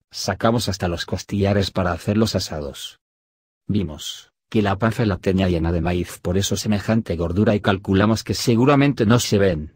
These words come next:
porque viven dentro de los sembrados y ahí también comenzó nuestra preocupación, porque al dueño del maíz no le debe hacer mucha gracia tener cien o más animales, comiendo a discreción dentro del sembrado, y alguna medida seguro tomaría.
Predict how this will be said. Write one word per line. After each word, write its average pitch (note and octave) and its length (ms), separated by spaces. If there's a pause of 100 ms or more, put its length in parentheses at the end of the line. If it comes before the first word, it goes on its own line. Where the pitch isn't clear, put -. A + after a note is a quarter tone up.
(160)
porque G#2 300
viven B2 340
dentro A2+ 360
de G#2+ 80
los G#2+ 160
sembrados G#2+ 560
y - 20
ahí G#2+ 100
también A2+ 320
comenzó G2 460
nuestra G2 340
preocupación, F2+ 840 (200)
porque F#2+ 260
al G2 100
dueño A#2+ 320
del F#2 160
maíz G2 320
no C#3 120
le A2 120
debe G#2+ 220
hacer G#2 240
mucha F#2+ 320
gracia F2 340
tener G2 320
cien A#2+ 220
o G2+ 80
más F#2 180
animales, F#2+ 640 (160)
comiendo G2 440
a F#2+ 60
discreción G#2+ 580
dentro A#2 320
del G2+ 140
sembrado, E2 640 (160)
y D3 200
alguna G2 300
medida G2+ 320
seguro G#2 440
tomaría. E2+ 640